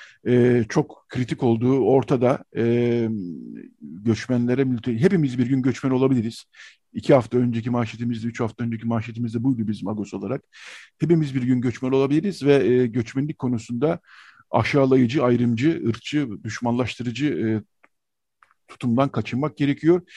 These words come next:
Hiç kimse yaşadığı yeri, e, bırakıp da, e, aşağılanacağı, ayrımcılığa uğrayacağı bir yere gitmek istemez. E, ama ne yazık ki bu konuda bir, e, şey var.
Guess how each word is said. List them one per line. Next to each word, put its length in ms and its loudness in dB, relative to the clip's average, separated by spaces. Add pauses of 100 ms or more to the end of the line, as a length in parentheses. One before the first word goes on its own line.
(160)
Hiç 180 -8
kimse 320 -2
yaşadığı 500 2
yeri, 420 4 (240)
e, 400 -2
bırakıp 420 0
da, 180 0 (500)
e, 100 2
aşağılanacağı, 880 4
ayrımcılığa 500 2
uğrayacağı 540 2
bir 60 0
yere 140 2
gitmek 320 -6
istemez. 520 -2 (480)
E, 640 4
ama 300 4 (160)
ne 160 2
yazık 340 0
ki 200 -6
bu 120 -6
konuda 420 2
bir, 240 -2
e, 100 0
şey 240 0
var. 160 -2